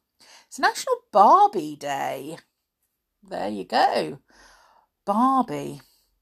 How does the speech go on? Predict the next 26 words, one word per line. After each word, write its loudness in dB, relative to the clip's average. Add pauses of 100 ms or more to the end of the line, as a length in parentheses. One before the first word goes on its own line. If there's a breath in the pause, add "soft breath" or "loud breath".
(540)
Who -4
plays -4
with -12
Barbie? -4
My -10
ch-, -14
my -6
daughter -14
loves -12
Barbie. -12 (1400 loud breath)
It -2
is -2
Name -2
Tag 0
Day, 2
so -4
go -4
out 2
there 4
with 4
a 0
name -4
tag -2
on. -4 (1300 soft breath)
Introduce -4
yourself 0